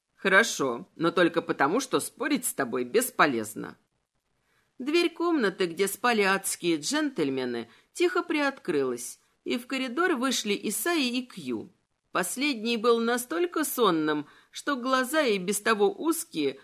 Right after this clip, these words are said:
вовсе превратились в щелочки. Было уже четыре утра. Время караула Адель и Яга подошло к концу.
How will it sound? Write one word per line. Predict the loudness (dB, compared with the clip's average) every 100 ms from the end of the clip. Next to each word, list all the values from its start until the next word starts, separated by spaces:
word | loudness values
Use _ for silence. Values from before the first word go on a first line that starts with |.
| _
вовсе | -4 -4 -2 -4
превратились | -2 0 2 2 0 -2 -4 -4
в |
щелочки. | -4 -2 0 0 -2 -6 -12 -14 -14 _ _ _ _
Было | 0 2 4
уже | 4 2 0
четыре | -2 -4 -4 -2
утра. | 0 -2 -2 -4 -4 -10 _ -10
Время | -4 0 2 0
караула | 2 4 6 8 6
Адель | 6 2 4 2 2
и | -2
Яга | 0 0 0 -2
подошло | 0 0 0 0 -2
к | -2 -6
концу. | -2 -2 -4 -8 -8 -10